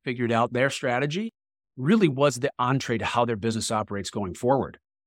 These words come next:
So maybe they changed the floor plan of their office and they refreshed it in a meaningful way and found, "Wait, we've got way more efficiency.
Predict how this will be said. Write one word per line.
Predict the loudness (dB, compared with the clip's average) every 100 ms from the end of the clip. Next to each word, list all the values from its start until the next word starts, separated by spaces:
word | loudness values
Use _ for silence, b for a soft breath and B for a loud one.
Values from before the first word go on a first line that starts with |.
| _ -4
So | 2
maybe | 4 4
they | 2
changed | 0 -2 -2 -2
the | -8
floor | -12 -8 -6 -6
plan | -6 -8 -6 -6
of | -4 -4
their | -2 -2
office | -2 -4 -6 -8 -6
and | -4
they | -4
refreshed | -4 -6 -4 -4 -4
it | -4
in | -4
a |
meaningful | -2 -2 -4 -4
way | -2 0 0
and | -2
found, | 0 2 0 -4 _ _ _
"Wait, | -4 -2
we've | -2 -4 -2
got | -2 -4 _ _ _ _ _
way | -2 2
more | 2 4 4 4
efficiency. | 0 -2 0 -2 -4 -6 -8 -10